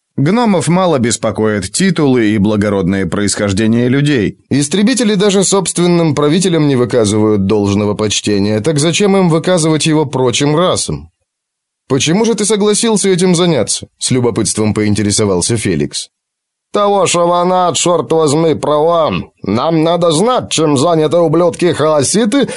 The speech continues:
а дух Грунгни лучше всего подходит для той работы». Феликс также был слегка удивлён тем, что Малакай способен чётко понимать суть этого дела.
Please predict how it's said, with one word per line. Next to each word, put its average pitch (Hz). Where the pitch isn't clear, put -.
а 254
дух 208
Грунгни 196
лучше 190
всего 185
подходит 143
для 139
той 143
работы». 113
Феликс 151
также 131
был 120
слегка 139
удивлён 143
тем, 175
что 156
Малакай 147
способен 147
чётко 165
понимать 170
суть 185
этого 131
дела. 143